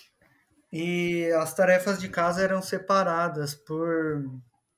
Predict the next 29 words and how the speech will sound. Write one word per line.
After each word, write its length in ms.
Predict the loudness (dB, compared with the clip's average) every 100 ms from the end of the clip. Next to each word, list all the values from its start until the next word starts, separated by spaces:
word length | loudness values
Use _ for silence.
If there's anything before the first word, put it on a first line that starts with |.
| _ _ _ _ -20 _ _ _
por 160 | -8 -2
pessoa. 460 | 0 0 0 0
Então, 300 | 0 -4 -6
tipo 160 | -6 -4
assim, 260 | -4 -4 -4
ir 60 |
no 100 | -2
mercado, 540 | 0 0 0 0 0 -4
porque 260 | -8 -2 0
lá 320 | 0 0 0
era 200 | 0 -2
assim, 300 | -4 -6 -8
a 40 | -8
gente 140 | -8
fazia 300 | -6 -2 -4
compras 540 | -4 -6 -4 -6 -8 -12
semanal. 760 | -10 -8 -6 -6 -6 -8 -12 _ _ _ -20 _ _
Então, 340 | -2 0 0 -2
na 120 | -4
segunda-feira, 840 | -4 -6 -2 0 0 -4 -2 -2
alguém 260 | -2 -4 -8
que 120 | -10
tinha 280 | -8 -6 -6
carro 540 | -4 0 0 0 -2
ia 140 | -4
até 400 | -2 0 0 2
o 160 | -2 -4
mercado 580 | -4 -6 -4 -4 -4 -8
próximo 720 | -4 -2 -2 -4 -8 -10 -12